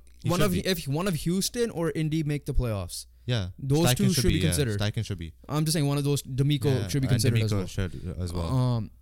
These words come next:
Speaker 2: uh, I think that's it for the N F L mainly. I think, uh, uh, unless you wanna talk about ano-, any other game.
Speaker 1: Monday night picks.
Speaker 2: Uh, oh yeah, sorry. Uh, going, before we go to Monday night picks, any game you really wanna talk about? That
Speaker 1: No,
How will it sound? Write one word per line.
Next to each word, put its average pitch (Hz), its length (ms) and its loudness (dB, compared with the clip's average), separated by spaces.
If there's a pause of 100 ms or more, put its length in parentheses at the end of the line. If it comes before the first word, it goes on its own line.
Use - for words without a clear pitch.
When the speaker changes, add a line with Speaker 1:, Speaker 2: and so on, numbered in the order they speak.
(260)
Speaker 2:
uh, 143 280 -2
I 151 40 0
think 226 140 0
that's 254 180 2
it 262 120 0
for 254 80 -6
the 214 120 -4
N 180 100 -2
F 156 120 -2
L 139 160 0
mainly. 107 420 -2
I - 40 -8
think, 123 240 -6
uh, - 40 -12
uh, 123 380 -6
unless 160 180 2
you 170 60 0
wanna 165 100 2
talk 147 140 2
about 147 120 2
ano-, 135 240 2
any 135 180 0
other 123 140 -2
game. 123 340 -2 (240)
Speaker 1:
Monday 120 300 -2
night 120 200 2
picks. - 340 4 (600)
Speaker 2:
Uh, 143 160 -2
oh 175 80 6
yeah, 151 160 6
sorry. 127 280 -2
Uh, 110 160 -8
going, 120 440 -2
before 123 240 -6
we 117 40 -6
go 120 80 -4
to 117 80 -2
Monday 117 140 -2
night 107 100 -4
picks, 101 220 -6
any 160 140 -2
game 165 180 0
you 170 80 0
really 165 160 0
wanna 160 140 0
talk 156 180 -2
about? 156 140 -4
That 139 140 -2
Speaker 1:
No, 95 500 -2